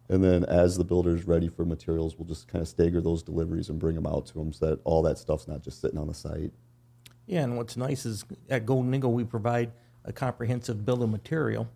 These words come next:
Speaker 2: and all of the material are, is broken down on that list by heading type. So we're not gonna deliver you twelve hundred studs in one shot. We're gonna deliver the heading types that you ask for. So if you,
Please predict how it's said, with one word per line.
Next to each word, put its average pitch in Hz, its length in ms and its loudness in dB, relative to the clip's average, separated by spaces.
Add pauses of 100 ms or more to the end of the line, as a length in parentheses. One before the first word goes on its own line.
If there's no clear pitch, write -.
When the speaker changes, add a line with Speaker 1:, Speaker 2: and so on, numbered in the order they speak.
(460)
Speaker 2:
and - 140 -2
all 160 200 2
of 156 60 -2
the 151 60 0
material 143 640 -2 (140)
are, 123 200 -4
is 120 140 -2
broken 123 640 -2
down 135 260 0
on 117 180 -4
that 117 220 -4
list 120 320 -4
by 120 140 -4
heading 113 420 -4
type. - 300 -6 (500)
So 123 360 -2
we're 131 160 -4
not 151 180 0
gonna 135 160 -4
deliver 123 340 -4
you 117 140 -2
twelve 120 320 -4
hundred 117 320 -6
studs 123 420 -6
in 110 120 -4
one 110 180 -2
shot. 113 360 -6 (280)
We're 135 80 -2
gonna 131 180 -2
deliver 123 560 -2 (260)
the 127 120 -4
heading 123 380 -2
types 123 380 -6
that - 200 -12
you 117 100 -6
ask 123 280 -6
for. 107 160 -14
So - 140 -8
if 110 140 -10
you, 127 120 -4